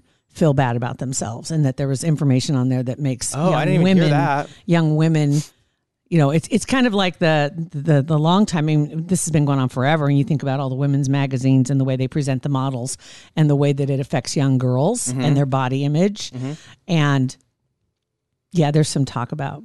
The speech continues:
Speaker 1: that, that, that it's like, it's like it's framing things.
Speaker 2: But like, okay, and I, I com-, completely buy that, a hundred percent.
Speaker 1: Yeah.
Speaker 2: But like, to what end? What, why, why would making girls do that? Is it make, to make them
Speaker 1: So they can
Speaker 2: stay
Speaker 1: have
Speaker 2: on
Speaker 1: more control of Facebook.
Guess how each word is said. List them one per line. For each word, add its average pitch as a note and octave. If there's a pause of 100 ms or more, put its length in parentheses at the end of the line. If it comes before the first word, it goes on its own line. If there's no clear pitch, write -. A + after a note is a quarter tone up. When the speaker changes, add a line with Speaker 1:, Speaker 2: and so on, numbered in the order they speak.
(460)
Speaker 1:
that, D3
that, E3
that E3
it's D3
like, F3
it's -
like E3
it's -
framing D3+
things. E3 (200)
Speaker 2:
But G#3
like, G3 (120)
okay, E3+
and D#3 (220)
I, D3+
I C#3+ (260)
com-, B2 (420)
completely A#2
buy F#2
that, -
a -
hundred A2
percent. G2+
Speaker 1:
Yeah. -
Speaker 2:
But -
like, D#3+
to D3+
what C3+
end? E2 (360)
What, C#3+
why, D#3
why E3
would F3+
making E3+
girls D#3
do C#3+
that? C3
Is B2+
it G#2+
make, B2+
to -
make B2+
them A2+ (120)
Speaker 1:
So A#3
they G#3
can F#3+
Speaker 2:
stay G#3
Speaker 1:
have F#3
Speaker 2:
on F#3+
Speaker 1:
more F3+
control D#3
of A#2
Facebook. D#3